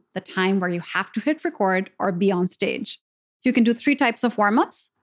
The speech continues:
Physical warm-ups like jumping jacks, bouncing in place, vocal warm-ups so that you warm up the vocal cords, and a third type of warm-up that's really useful for presenting,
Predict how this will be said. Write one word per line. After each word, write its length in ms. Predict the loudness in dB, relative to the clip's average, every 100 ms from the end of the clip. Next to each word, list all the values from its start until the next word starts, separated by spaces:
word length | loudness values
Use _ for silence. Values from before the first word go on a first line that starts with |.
| _
Physical 400 | 0 2 2 4
warm-ups 520 | 4 6 4 2 0
like 340 | 0 0 -4 _ _
jumping 380 | -4 -2 -2 -4
jacks, 640 | 0 2 2 0 -2 -12 _ _
bouncing 380 | 0 2 0 -2
in 120 | -4
place, 600 | 2 4 4 4 0 -6 -12 _ _ _ _ _ _ 2
vocal 320 | 2 4 4
warm-ups 640 | 2 0 2 2 0 -6 -8
so 140 | -2 0
that 220 | 0 2
you 80 | 2
warm 380 | 2 2 4
up 220 | 2 0 -4
the 60 |
vocal 360 | 0 0 0 -2
cords, 640 | -2 -2 0 -2 -6 -14 _ _ _ _ _
and 500 | 0 4 6 4 2 -6 _
a 80 | -8
third 320 | -8 0 0 2
type 220 | 0 0
of 180 | -2 0
warm-up 400 | 0 2 0 0
that's 240 | -2 -2 -8
really 440 | -2 4 6 8 6
useful 720 | 6 2 0 0 -2 -2 -4
for 140 | -6 -6
presenting, 680 | -2 -2 -2 -2 0 0